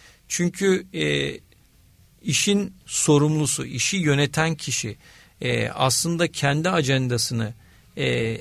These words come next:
şirketin, müşterilerin öncelikle beklediği doğrultuda yönetebiliyorsa zaten sizin, e, çalışanınızı yönetmeye ihtiyacınız kalmıyor. Önemli olan, e, onların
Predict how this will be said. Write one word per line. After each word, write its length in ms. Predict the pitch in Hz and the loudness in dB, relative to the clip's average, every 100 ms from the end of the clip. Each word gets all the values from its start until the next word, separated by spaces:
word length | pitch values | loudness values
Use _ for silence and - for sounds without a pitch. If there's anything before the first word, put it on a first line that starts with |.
| - - | -12 -10
şirketin, 640 | - 156 120 165 147 180 | -4 -2 0 0 0 0
müşterilerin 680 | 143 131 - 147 147 156 170 | 2 2 2 2 4 4 2
öncelikle 640 | 156 123 120 117 - 113 107 - _ _ | 2 0 -2 -6 -6 -8 -8 -16 _ _
beklediği 480 | 139 135 156 151 170 | -2 0 0 -2 0
doğrultuda 600 | 147 135 113 120 120 110 - _ 135 | 0 0 -4 -6 -6 -6 -12 _ 0
yönetebiliyorsa 960 | 135 143 175 147 147 208 180 165 196 - - | 2 4 2 0 0 0 0 -4 -10 -14 -6
zaten 460 | - 156 - 190 | 0 0 2 0
sizin, 560 | 185 - 151 180 185 190 | 0 -2 0 0 0 -2
e, 200 | 165 156 | -4 -4
çalışanınızı 560 | 127 165 143 170 151 147 | 0 0 2 0 0 2
yönetmeye 460 | 139 143 143 151 139 | 2 2 0 -2 -2
ihtiyacınız 560 | - 135 131 131 127 | 0 0 0 0 -4
kalmıyor. 400 | - 123 117 113 | -2 -2 0 0
Önemli 340 | 139 151 180 202 | 2 2 2 0
olan, 280 | 165 196 220 - - _ - | 0 -2 -6 -20 -20 _ -2
e, 200 | 139 - | -2 0
onların 640 | 170 160 165 175 208 233 | 2 4 4 2 0 -2